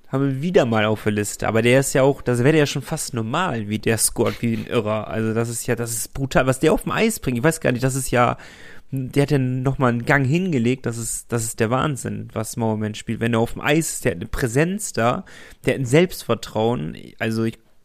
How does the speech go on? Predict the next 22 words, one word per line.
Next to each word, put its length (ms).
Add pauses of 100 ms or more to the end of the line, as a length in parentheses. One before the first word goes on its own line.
(140)
komm 200
gar 100
nicht 100
irgendwie 200
aus 140
dem 100
Schwärmen 320
raus, 320
wenn 100
ich 120
den 220
Eishockey 460
spielen 300
sehe. 120
Es 60
ist 160
wirklich 300
brutal, 420 (200)
was 200
er 60
momentan 420
macht. 380